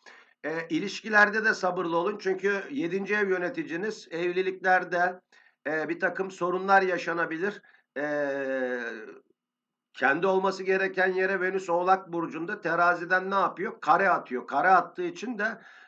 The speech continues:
e, Venüs Oğlak'ta biraz soğuktur. Bir de dediğim gibi geri gidince hepten buz gibi oldu. Ha, bir de Venüs'ü ve Merkür'üsü, bunu söylemem önemli.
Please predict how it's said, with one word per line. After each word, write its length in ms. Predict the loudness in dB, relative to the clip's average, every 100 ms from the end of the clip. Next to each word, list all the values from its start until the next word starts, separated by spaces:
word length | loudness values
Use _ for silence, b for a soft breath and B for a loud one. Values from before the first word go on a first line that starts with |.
| _
e, 280 | -4 -4 0
Venüs 300 | 0 0 -2
Oğlak'ta 540 | -2 2 2 2 -4
biraz 240 | 2 2 0
soğuktur. 720 | -2 0 0 -2 -6 -6 -8
Bir 80 | -2
de 120 | 2
dediğim 300 | 2 2 -2
gibi 220 | -4 -6
geri 260 | -2 0 0
gidince 360 | 0 -2 -2
hepten 420 | -4 -4 -2 0 2
buz 220 | 2 2
gibi 160 | -4
oldu. 500 | 0 0 -2 -6 -8 _ B B
Ha, 220 | 4 4 4
bir 120 | 2
de 200 | 4 4
Venüs'ü 640 | 0 0 -4 -2 0 -2
ve 100 | -2
Merkür'üsü, 840 | 2 2 2 0 0 -4 -6 -6
bunu 140 | -4 -4
söylemem 460 | -2 0 2 0
önemli. 500 | 0 2 0 0 -2